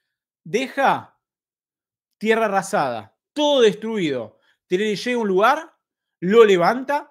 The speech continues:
lo mejora con su imagen, hasta que en algún momento empiezan complicaciones. Siguen, siguen, y el final es siempre el mismo.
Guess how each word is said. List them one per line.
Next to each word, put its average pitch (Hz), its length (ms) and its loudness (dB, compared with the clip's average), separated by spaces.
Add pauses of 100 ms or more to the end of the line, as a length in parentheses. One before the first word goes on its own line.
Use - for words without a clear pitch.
(160)
lo 190 200 4
mejora 220 460 -2
con 180 160 -10
su 165 100 -10
imagen, 254 580 -4 (460)
hasta 196 300 -6
que 202 80 -6
en 214 80 -8
algún 247 200 -6
momento 277 580 -6
empiezan 240 560 -8
complicaciones. 170 960 -6 (1200)
Siguen, 247 760 -2 (160)
siguen, 277 680 -2 (960)
y 165 100 -6
el 160 100 -4
final 214 260 -4
es 220 120 -4
siempre 202 320 -4
el 180 60 -4
mismo. 131 440 -12